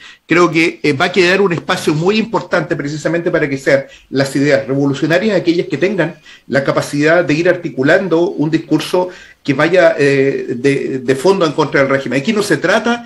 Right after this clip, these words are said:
de condenar a un general, mandar a la cárcel a otro, establecer un sistema más, más, eh, participativo, etcétera. No,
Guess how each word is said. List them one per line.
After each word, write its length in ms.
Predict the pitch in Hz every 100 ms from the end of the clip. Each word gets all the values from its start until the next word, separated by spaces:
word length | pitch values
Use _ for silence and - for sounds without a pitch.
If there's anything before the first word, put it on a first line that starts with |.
| - -
de 140 | 156
condenar 400 | 147 156 151 165
a 60 | 165
un 100 | 160
general, 600 | - 135 151 180 185 175
mandar 320 | 135 131 143
a 20 |
la 160 | 143 131
cárcel 260 | 135 - 131
a 60 |
otro, 480 | 143 170 165 165 160 - -
establecer 440 | - 135 135 160
un 100 | 151
sistema 360 | - - 147 143
más, 200 | 151 139 - -
más, 340 | - 143 147 147
eh, 60 |
participativo, 760 | 135 139 - 131 123 131 190 175
etcétera. 300 | 151 147 139
No, 200 | 180 143